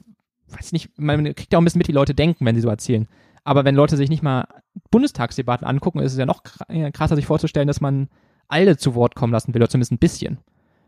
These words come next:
Wenn man es sozusagen selbst in diesem kleinen Rahmen schon nicht schafft. Ähm, ja. Ach, hier ist das Zwischenfazit. Es braucht deswegen nicht unbedingt Direktdemokratie, um die politischen Probleme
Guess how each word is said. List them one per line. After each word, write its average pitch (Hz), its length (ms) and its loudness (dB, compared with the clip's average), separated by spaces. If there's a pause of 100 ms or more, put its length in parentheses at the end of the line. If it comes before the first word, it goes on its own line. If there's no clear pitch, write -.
Wenn 131 100 2
man 135 60 6
es 131 60 2
sozusagen 131 380 0
selbst 131 200 -2
in 139 80 0
diesem 131 260 -2
kleinen 117 220 -2
Rahmen 123 280 -4
schon 123 140 -12
nicht 113 120 -12
schafft. - 260 -14 (1700)
Ähm, 139 840 0 (180)
ja. 117 380 2
Ach, - 120 -2
hier 277 140 6
ist 247 60 2
das 208 100 2
Zwischenfazit. 131 480 -2
Es - 100 -10
braucht - 460 -4 (360)
deswegen 160 260 2
nicht 180 100 4
unbedingt 156 240 2
Direktdemokratie, 185 760 -4
um 147 100 0
die 139 100 -6
politischen 139 320 -4
Probleme 139 800 2